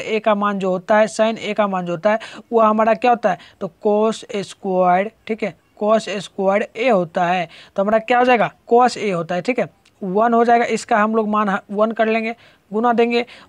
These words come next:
और इसका मान हमारा हो जाएगा cos A, ठीक है, क्या हो जाएगा, पाँच नंबर का है, ठीक है, cos A। तो हम cos A को, को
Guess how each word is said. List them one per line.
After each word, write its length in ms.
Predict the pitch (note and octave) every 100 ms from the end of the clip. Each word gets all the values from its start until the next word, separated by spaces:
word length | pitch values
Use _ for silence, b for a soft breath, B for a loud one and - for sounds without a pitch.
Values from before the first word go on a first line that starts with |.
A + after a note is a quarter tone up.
| -
और 140 | G#3+
इसका 280 | A#3 - B3
मान 160 | B3
हमारा 240 | A3+ G3 F3+
हो 80 | F#3
जाएगा 280 | G#3+ A3+ A3
cos 400 | - F3+ F#3+ -
A, 240 | - G#3+ D#3+ - _ _ -
ठीक 120 | G#3
है, 140 | A3+ b b -
क्या 100 | A3
हो 60 |
जाएगा, 260 | A#3 B3 E3+ - b b _
पाँच 180 | G#3 G#3+
नंबर 200 | A#3 A3
का 120 | G#3
है, 60 | G3+
ठीक 160 | G3 C4+
है, 60 | E3 - -
cos 220 | G#3 A3 G#3+
A। 140 | G#3
तो 100 | F3
हम 140 | F#3+ F#3+ A3
cos 200 | A3 A#3+
A 80 | A3+
को, 220 | - A3
को 240 | - -